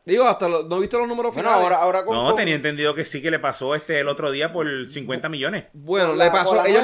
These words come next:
Speaker 2: nueva.
Speaker 1: pasó, ellos le
Speaker 3: Con la
Speaker 1: pasaron.
Speaker 3: nueva le pasaron cin-, por cincuenta millones
Speaker 1: Bueno,
Speaker 3: a, a
Speaker 1: lo que
Speaker 3: Avatar.
Speaker 1: yo vi fue que ellos le ganaron antes de,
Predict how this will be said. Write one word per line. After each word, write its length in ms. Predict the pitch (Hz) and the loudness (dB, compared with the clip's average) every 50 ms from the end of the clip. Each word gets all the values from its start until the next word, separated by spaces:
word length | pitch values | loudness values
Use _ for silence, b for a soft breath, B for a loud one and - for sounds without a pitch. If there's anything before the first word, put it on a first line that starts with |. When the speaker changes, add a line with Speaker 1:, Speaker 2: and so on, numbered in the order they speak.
| 247 254 | 6 6
Speaker 2:
nueva. 120 | 247 233 | 4 4
Speaker 1:
pasó, 260 | - 254 233 220 - - | 2 0 -2 -4 -4 -4
ellos 200 | 175 190 214 226 | -2 -2 0 0
le 80 | 247 247 | 0 0
Speaker 3:
Con 100 | 247 226 | 2 4
la 40 | 170 | 4
Speaker 1:
pasaron. 100 | 131 131 | 4 4
Speaker 3:
nueva 180 | 139 151 170 190 | 4 4 4 4
le 80 | 190 | 2
pasaron 320 | 151 147 123 147 151 165 180 | 0 -2 -2 -2 -2 -4 -4
cin-, 180 | 160 160 - | -8 -10 -8
por 140 | - 151 135 | -8 -8 -8
cincuenta 320 | - 127 113 127 123 131 156 | -8 -8 -8 -8 -6 -6 -6
millones 300 | 156 143 131 151 147 135 | -6 -4 -4 -2 -2 -2
Speaker 1:
Bueno, 120 | 127 120 117 | 0 0 -2
Speaker 3:
a, 160 | 110 107 101 | -2 -4 -6
a 120 | 110 110 110 | -8 -6 -4
Speaker 1:
lo 60 | 107 | -2
que 40 | 104 104 143 | -2 0 0
Speaker 3:
Avatar. 100 | 143 151 | 0 2
Speaker 1:
yo 120 | 165 180 | 2 2
vi 320 | 185 214 214 220 226 - - | 2 0 -4 -6 -8 -10 -14
fue 680 | - - 196 208 208 214 202 175 165 160 147 - _ _ | -18 -10 -4 0 0 2 2 2 0 0 -2 -6 _ _
que 140 | - - 165 | -10 -8 -4
ellos 240 | 160 165 190 185 - | -4 -2 -4 -4 -2
le 100 | 220 220 | 0 0
ganaron 640 | 202 208 196 202 226 247 247 240 226 226 220 - _ _ _ - | 2 2 0 0 0 0 0 -2 -2 -4 -8 -12 _ _ _ -8
antes 420 | 180 196 220 233 - 240 220 214 | -8 -6 -6 -6 -6 -8 -6 -6
de, 80 | 208 | -4